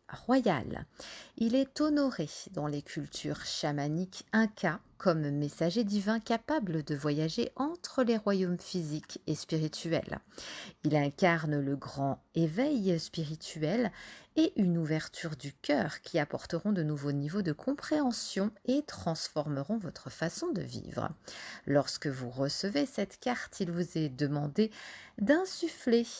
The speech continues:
l'énergie de Sivar dans votre cœur et d'écouter attentivement les grandes sagesses et guidances qui vous seront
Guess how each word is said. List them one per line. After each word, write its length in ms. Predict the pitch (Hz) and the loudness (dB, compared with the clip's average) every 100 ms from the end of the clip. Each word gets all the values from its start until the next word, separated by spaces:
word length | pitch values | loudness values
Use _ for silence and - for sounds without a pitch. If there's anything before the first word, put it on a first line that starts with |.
| - | 0
l'énergie 720 | 185 165 160 160 160 151 185 | 2 2 2 0 0 -2 -4
de 160 | 160 127 | -4 -6
Sivar 840 | - - 147 139 123 139 180 180 | -6 -8 -4 -2 -2 -2 -2 -2
dans 180 | 156 139 | -2 -2
votre 340 | 156 - - | -2 -4 -6
cœur 500 | 151 - 165 160 208 - | -8 0 2 2 0 4
et 120 | 277 | 2
d'écouter 540 | 202 165 - - 208 | 2 -4 -6 -4 0
attentivement 640 | 165 151 135 - 139 196 208 - - - | 2 0 -6 -6 0 2 0 -6 -18 -2
les 140 | 147 | 0
grandes 340 | 139 147 202 226 | 0 0 2 0
sagesses 600 | - 247 220 196 - - | 2 2 4 2 0 -6
et 60 | 131 | -4
guidances 680 | 147 165 190 156 156 - - | -2 2 2 0 -2 -6 -6
qui 160 | - 127 | -6 -12
vous 140 | 131 | -8
seront 640 | 127 - 139 175 175 165 | -6 -4 -2 2 2 2